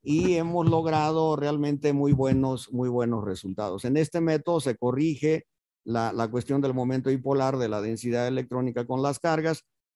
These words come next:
pero además, este, permite,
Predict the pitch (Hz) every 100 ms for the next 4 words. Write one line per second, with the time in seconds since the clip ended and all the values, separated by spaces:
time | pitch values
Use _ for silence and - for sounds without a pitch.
0 | _ - 185 185 190 190 175 151 151 160
1 | 170 180 190 180 - 131 131 123 - 131
2 | 123 139 139 160 180 156 180 185 180